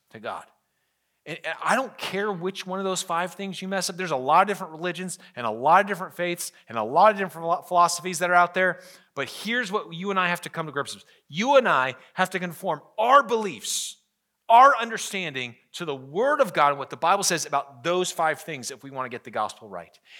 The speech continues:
And if you mess up on any of those, you're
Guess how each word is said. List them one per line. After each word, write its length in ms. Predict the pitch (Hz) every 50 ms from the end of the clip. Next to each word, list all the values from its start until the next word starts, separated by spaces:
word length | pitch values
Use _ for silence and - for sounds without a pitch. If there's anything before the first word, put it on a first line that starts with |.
| -
And 120 | 180 185 170
if 120 | 151 -
you 100 | 175 180
mess 300 | 170 170 214 262 254 -
up 140 | 277 226 175
on 140 | 170 151 - -
any 200 | 180 185 226 254
of 100 | 269 247
those, 460 | 277 277 285 302 302 - - - - _ _ _ _ _ _ _ _ _ _ _ _
you're 640 | 131 131 151 165 180 185 190 196 196 196 196 196